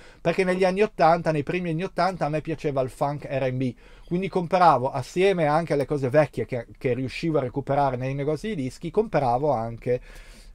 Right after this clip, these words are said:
eh, le cose nuove. E tra le tante cose che mi sono state proposte quando ero pivello, a sedici anni, ci fu questo Fire dei Firefox che comprai,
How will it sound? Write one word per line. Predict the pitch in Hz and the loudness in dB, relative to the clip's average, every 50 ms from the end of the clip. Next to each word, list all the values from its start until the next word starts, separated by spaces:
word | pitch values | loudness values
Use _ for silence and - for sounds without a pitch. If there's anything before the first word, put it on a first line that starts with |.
| - - | -12 -6
eh, | 127 123 127 123 120 120 117 113 110 110 110 110 113 113 110 110 110 117 117 117 | -4 -2 0 0 0 -2 -2 -2 -4 -4 -4 -6 -6 -8 -8 -10 -10 -10 -8 0
le | 117 135 160 | 4 6 6
cose | 156 - 175 151 170 165 | 6 6 4 2 2 2
nuove. | 156 151 143 135 123 120 147 196 202 | 2 2 2 2 0 0 0 0 0
E | 190 - | 0 0
tra | - 202 196 | 2 2 2
le | 196 190 | 2 2
tante | - - 208 214 202 - 190 | 2 2 2 2 2 -2 -2
cose | - 196 175 139 123 | 0 2 2 2 0
che | 127 127 | -2 -4
mi | 131 135 | -4 -6
sono | 123 - 151 135 | -6 -6 -8 -6
state | - - 170 151 - 127 | -2 0 0 0 0 -2
proposte | - 139 135 - 175 165 - - 127 113 | -4 -4 -4 -2 0 -2 0 -2 -4 -6
quando | - 131 135 151 | -2 0 0 0
ero | 147 127 | 0 0
pivello, | - - 175 175 151 143 135 131 131 135 156 202 - - _ | -4 -4 -4 0 2 2 4 2 2 0 -2 -2 -4 -8 _
a | - 135 | -14 -12
sedici | - - 147 143 190 190 - 165 | -8 -8 -8 -8 -8 -8 -6 -4
anni, | 131 135 143 170 214 220 202 - | -4 -4 -6 -6 -8 -10 -12 -10
ci | - 185 | -8 -8
fu | - - 156 | -8 -8 -8
questo | 139 151 151 - - 165 | -6 -4 -6 -4 -4 -6
Fire | 151 - 170 156 139 120 120 120 117 110 - - - - - - - - - - - - - - - - - - - - - - - | -2 0 2 2 2 2 2 0 0 -2 -4 -8 -14 -20 -18 -18 -16 -16 -16 -16 -18 -20 -20 -20 -20 -20 -20 -20 -20 -20 -18 -10 0
dei | 123 156 180 185 | 2 4 4 4
Firefox | - - 156 151 156 165 160 - 196 208 - - | 4 4 4 4 4 4 4 2 0 0 0 -2
che | - 165 - | -4 -2 0
comprai, | - 208 226 214 - 156 131 120 127 156 208 247 | 0 -2 -2 0 0 0 2 2 4 4 2 2